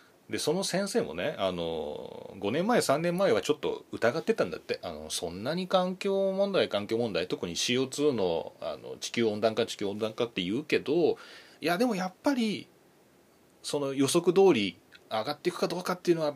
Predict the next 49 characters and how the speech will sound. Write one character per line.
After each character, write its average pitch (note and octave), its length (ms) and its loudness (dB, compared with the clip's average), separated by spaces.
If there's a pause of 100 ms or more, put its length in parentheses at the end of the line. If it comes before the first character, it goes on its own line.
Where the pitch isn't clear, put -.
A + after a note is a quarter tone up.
ま F#3 160 -4
だ B3+ 100 2
わ F#3+ 140 2
か D4+ 220 -2
ん D4+ 120 -8
な A#3+ 80 0
い G3+ 60 -4
と - 160 -18
こ F#3 100 -6
ろ F#3 60 -6
も F#3 140 -2
あ G#3+ 60 4
る A#3 100 4
ん F#3+ 40 2
じ F3 80 2
ゃ - 20 0
な F3 100 0
い F3+ 60 -2
か D3 80 -4
な C3+ 120 -6
っ C#3 40 -10
て。 - 340 -14 (500)
や D3+ 80 -2
っ - 20 -2
ぱ E3 140 2
そ - 100 4
れ A#3 60 10
は A3 80 12
あ G3+ 40 6
の、 G3 120 -2
研 G#3+ 240 -2
究 A3 200 0
者 A2 140 0
全 B2 280 2
体 C3 180 2
で C3 80 2
疑 A2+ 260 4
っ A#2 60 -2
て C#3+ 100 4
た G#2+ 120 0
ん - 40 -12
だ - 80 -10
っ - 40 -14
て。 - 160 -4 (320)
世 - 140 0
界 F2 200 2
中 E2+ 100 -6
の E2 100 -14
ね。 A#2+ 120 -14